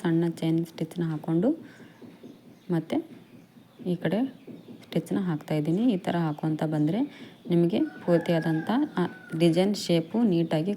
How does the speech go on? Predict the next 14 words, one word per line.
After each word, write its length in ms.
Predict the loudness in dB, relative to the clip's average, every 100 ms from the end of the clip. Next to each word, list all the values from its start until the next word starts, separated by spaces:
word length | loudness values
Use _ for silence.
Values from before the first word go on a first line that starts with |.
| -2
ಕಾಣುತ್ತೆ, 400 | -2 -2 -4 -4 -2
ಆ 40 | -2
ಫ್ಲವರ್ 320 | 0 0 -2 -2
ಶೇಪು 300 | -2 0 0 0 -2 -18 -18 -20 -2 2
ನೀಟಾಗಿ 400 | 2 2 0 -2
ಕಾಣುತ್ತೆ. 380 | 0 0 0 -4 -4 -12 -20 -20 -20 -10 -10
ಆ 60 | 0
ಫ್ಲವರ್ 340 | 2 2 0 2
ಶೇಪ್ 200 | 0 2 2
ಮಾಡ್ಬೇಕಂದ್ರೆ 580 | 2 0 0 2 2 2 2
ನೀವು 180 | 4 4 2 -6 -20 -20 -20 -20 -20 -20 -6 0
ಈ 40 | 0
ಫ್ಲವರಲ್ಲಿ 560 | 2 2 4 4 2 2 0
ಈ 40 | 2